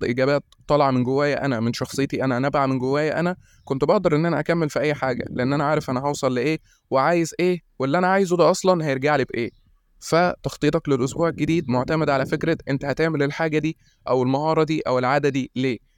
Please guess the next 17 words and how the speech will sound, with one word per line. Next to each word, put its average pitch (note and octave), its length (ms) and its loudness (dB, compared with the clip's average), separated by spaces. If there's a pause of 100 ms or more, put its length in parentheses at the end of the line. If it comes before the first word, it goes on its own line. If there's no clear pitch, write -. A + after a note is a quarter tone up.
(140)
عايز C#3 200 0
تعملها C#3+ 420 0
ليه؟ D#3 280 0
ولما C3+ 240 0
تكتسبها D#3+ 600 0
ده D3+ 140 -2
هيعود C#3+ 360 -2
عليك C3 260 -2
بإيه؟ A#2 260 -2 (380)
وأساسا E3+ 460 2
ليه D#3+ 180 2
قررت E3 420 0
إن D#3+ 100 2
أنت E3+ 160 0
تتعلم C#3+ 420 0
المهارة A#2+ 400 0
دي؟ G#2 160 -6